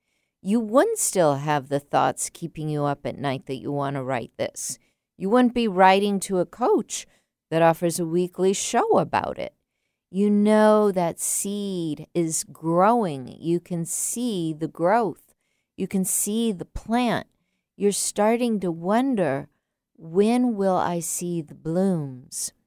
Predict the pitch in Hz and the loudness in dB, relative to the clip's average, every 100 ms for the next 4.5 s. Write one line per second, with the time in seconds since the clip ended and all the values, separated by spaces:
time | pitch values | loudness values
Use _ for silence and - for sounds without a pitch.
0 | _ _ _ _ _ _ _ - _ - | _ _ _ _ _ _ _ -20 _ -2
1 | 156 185 - 185 185 185 175 - 175 170 | 2 2 2 2 2 -2 -6 -6 -4 -4
2 | 160 180 190 - 156 135 - _ _ _ | -4 -6 -8 -8 -10 -10 -16 _ _ _
3 | - 180 170 160 156 - 135 165 175 185 | -4 0 2 0 -4 -12 -2 2 2 2
4 | 208 208 165 151 165 | 0 0 0 -4 -8